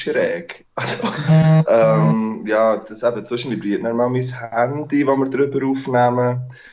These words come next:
Ähm, aber ich glaube, mit dem müssen wir jetzt klarkommen, wie mit vielen anderen Mal, wo wir uns im Moment müssen darauf einstellen müssen. Ähm, und, äh,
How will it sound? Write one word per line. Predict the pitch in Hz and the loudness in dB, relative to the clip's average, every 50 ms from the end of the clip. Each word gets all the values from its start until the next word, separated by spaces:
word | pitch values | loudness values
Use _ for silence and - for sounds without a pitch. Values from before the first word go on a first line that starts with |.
| _ _ - | _ _ 0
Ähm, | 92 98 98 98 98 95 98 98 98 101 98 - - _ - - _ - | 2 4 4 4 4 4 2 0 -2 -4 -6 -12 -18 _ -20 -20 _ -4
aber | - 117 | 0 2
ich | 131 | 2
glaube, | 131 | 2
mit | 120 120 - | 2 2 2
dem | 123 139 | 2 0
müssen | 135 123 - 127 127 | 0 -2 -4 -2 -2
wir | 131 | -2
jetzt | 131 - - | -2 -4 -4
klarkommen, | - 147 151 165 180 - - 175 147 - 113 120 | -2 0 0 0 0 -2 -2 -2 -2 0 -2 -2
wie | 139 135 | -4 -4
mit | 127 127 - | -4 -6 -6
vielen | - - 151 143 131 | -4 -4 -4 -2 -2
anderen | 135 135 143 156 151 139 131 135 | -2 -2 -2 -2 -2 -2 -2 0
Mal, | 131 139 156 151 143 | 0 -2 -2 0 -2
wo | 139 131 | -2 -2
wir | 131 123 | -2 -4
uns | 127 127 127 127 | -6 -6 -6 -4
im | 127 | -2
Moment | 127 127 127 131 131 131 - 135 | 0 2 2 2 0 -2 -4 -6
müssen | 135 131 135 - 139 127 | -4 -4 -4 -4 -4 -4
darauf | 131 131 - - | -2 -4 -2 0
einstellen | 135 135 135 131 - - - 110 113 113 120 131 131 127 127 | 0 2 2 2 2 2 2 2 4 4 4 4 2 2 -2
müssen. | 127 - - - - - _ - | -4 -12 -16 -20 -20 -20 _ -4
Ähm, | - 95 98 98 101 101 104 104 104 101 101 104 104 101 101 - - _ _ _ _ _ _ _ _ _ _ _ _ _ - - _ | 0 2 2 4 2 2 2 0 0 0 -2 -2 -6 -12 -18 -20 -20 _ _ _ _ _ _ _ _ _ _ _ _ _ -20 -18 _
und, | - 104 104 104 101 101 98 104 | -4 -2 0 0 0 0 0 0
äh, | 101 101 101 101 101 104 101 92 80 73 71 | 2 2 2 4 4 4 2 2 0 -2 -4